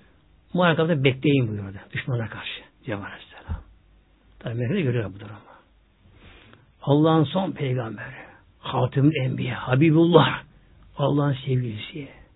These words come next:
Ki her şey onun hürmetine yaratılmış. Bakın, böyle bir peygamber, böyle bir peygamber bir mağaraya sığınıyor. Allah yolunda yapacak bunlar, olacak bunlar ama. Bunun için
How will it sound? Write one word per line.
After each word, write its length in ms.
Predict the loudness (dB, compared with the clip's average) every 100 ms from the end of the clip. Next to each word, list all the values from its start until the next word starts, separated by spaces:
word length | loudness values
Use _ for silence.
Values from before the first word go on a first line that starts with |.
| _ _ -20 -20 _ _
Ki 360 | -4 2 4 4
her 260 | 2 4 4
şey 180 | 4 4
onun 140 | 6
hürmetine 360 | 8 6 6 6
yaratılmış. 680 | 8 6 4 0 -4 -8 -8
Bakın, 340 | -10 -12 -14 -14 6
böyle 180 | 10 12
bir 140 | 12
peygamber, 680 | 10 6 8 6 8 8 8 2 -20 -20 -20 -4
böyle 180 | 4 4
bir 60 | 4
peygamber 600 | 2 2 2 2 2 0 -4 -18 -20 -20 -8 2
bir 100 | 6
mağaraya 720 | 8 8 8 6 6 2 -2 -12 -20 -18 -16 -8
sığınıyor. 460 | -2 0 0 -2 -4 -8 -6 -6 -8
Allah 320 | -8 0 6
yolunda 280 | 10 10 10
yapacak 340 | 8 4 0 0
bunlar, 200 | -6 -8
olacak 280 | -8 -8 -10
bunlar 200 | -14 -16 -16
ama. 120 | -20 -20 -20 -20 -20 -20 -20 -20 -20 -20 -20 -20 -20 -20 -8 2
Bunun 140 | 4
için 380 | 4 2 0